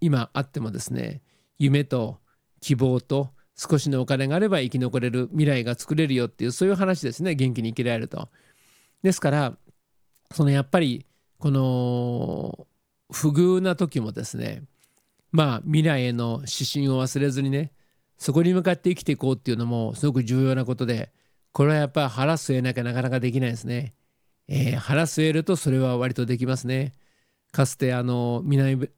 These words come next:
南アフリカのね、マンデラさんが三十年ぐらいでしたっけね、あれ。三十年以上だったかな。刑務所に入ったり出てきたことありますけどね。ああいう不屈の精神っていうのはですね、どうしても必要なんですね。そういうことあります。でも、さらにですね、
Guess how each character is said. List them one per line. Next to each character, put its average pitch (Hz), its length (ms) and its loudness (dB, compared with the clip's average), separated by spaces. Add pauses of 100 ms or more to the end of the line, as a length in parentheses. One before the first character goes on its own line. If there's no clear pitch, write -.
(140)
南 139 540 2
ア 135 80 2
フ 131 100 -4
リ 131 80 -2
カ 120 100 -4
の 120 80 0
ね、 131 140 0
マ 131 180 0
ン 131 60 0
デ 131 60 0
ラ 131 120 0
さ 127 120 0
ん 131 80 -2
が 131 240 0 (500)
三 131 240 2
十 143 120 4
年 170 140 4
ぐ 226 60 2
ら 226 80 2
い - 20 0
で 151 100 2
し 120 60 -6
た 110 80 -4
っ 101 40 -8
け 127 120 -2
ね、 151 140 2
あ 120 80 0
れ。 113 240 -6
三 139 180 -4
十 202 120 -2
年 208 100 0
以 220 60 -2
上 185 100 0
だ 123 60 2
っ - 20 -4
た - 100 -10
か 139 100 -4
な。 123 300 -2
刑 135 120 -2
務 135 120 0
所 135 120 -2
に 131 60 0
入 139 140 2
っ 135 40 -4
た 120 100 -8
り 110 80 -4
出 135 120 0
て 139 120 0
き - 60 -8
た 110 100 -6
こ 135 80 -6
と - 80 -4
あ 123 40 0
り 123 80 0
ま 131 100 -2
す - 80 -8
け 139 60 -8
ど - 100 -6
ね。 67 260 -6 (560)
あ 139 140 6
あ 160 80 6
い 160 120 4
う 160 120 4
不 - 120 -8
屈 196 220 0
の 190 120 2
精 185 200 2
神 120 200 -4
っ - 20 -16
て - 60 -12
い - 20 -8
う - 20 -
の 110 40 -4
は 113 60 -6
で 110 120 -4
す 123 100 -6
ね、 110 320 -6 (480)
ど 147 200 4
う 151 80 2
し - 80 -6
て 170 80 2
も 139 100 2
必 120 200 -4
要 120 80 0
な 117 80 -8
ん - 40 -10
で 117 60 -12
す 120 40 -10
ね。 165 180 -6
そ 160 120 0
う - 20 6
い - 20 2
う - 20 2
こ 143 120 0
と - 80 -8
あ 90 60 -4
り 78 80 -8
ま - 100 -10
す。 - 120 -16 (800)
で 220 120 6
も、 139 220 0
さ - 340 -6
ら 285 100 0
に 202 80 0
で 139 100 0
す - 100 -8
ね、 110 280 -4